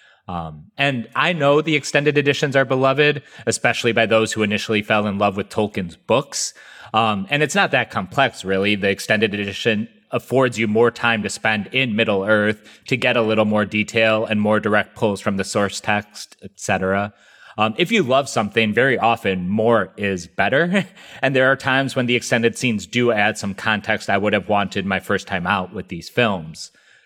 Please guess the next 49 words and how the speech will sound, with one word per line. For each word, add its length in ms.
But 160
all 180
that 260
said, 540
I 100
do 200
really 260
prefer 400
the 120
theatrical 580
edition 480
simply 420
as 360
films. 640
I 80
think 180
they 120
work 280
better 240
in 80
terms 260
of 120
pacing 640
and 160
use 220
cinematic 600
tools 420
to 120
the 80
fullest 440
extent 460
to 60
fill 300
in 160
gaps 380
where 100
the 100
movies 380
can't 320
orate 560
for 160
paragraphs 560
at 80
a 60
time 360
like 160
the 80
text 400
do. 220